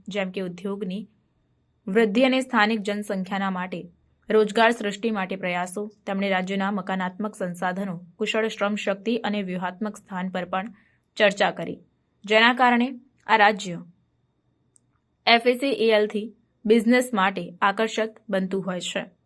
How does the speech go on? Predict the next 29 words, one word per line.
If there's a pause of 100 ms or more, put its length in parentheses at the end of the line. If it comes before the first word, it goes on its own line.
(880)
માઇક
હેન્કીએ
આ
અંગે
પ્રતિસાદ
આપતા
જણાવ્યું
કે
યુએસ
સરકારે
છત્તીસગઢના
રોકાણ
આકર્ષણ
માટેના
પ્રયાસોને
સમર્થન
આપવાનું
ચાલુ
રાખશે (440)
અને
બંને
વિસ્તારમાં
આર્થિક
સંબંધોને
વધુ
મજબૂત
બનાવવાનો
પ્રયાસ
કરશે.